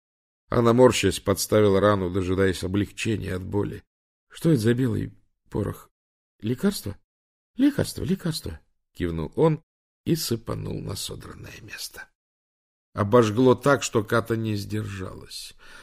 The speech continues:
Заорала во все горло: «А, чем, чем это ты?» «Солью».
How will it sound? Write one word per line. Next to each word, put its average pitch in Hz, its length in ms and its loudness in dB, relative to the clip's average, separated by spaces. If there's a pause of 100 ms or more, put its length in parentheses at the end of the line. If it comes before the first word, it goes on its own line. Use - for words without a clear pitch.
(120)
Заорала 127 680 6
во 127 140 4
все 127 300 -2
горло: 120 600 2
«А, 403 1600 -2 (300)
чем, 415 540 8
чем 359 440 2
это 320 300 0
ты?» 339 360 2 (400)
«Солью». 151 580 0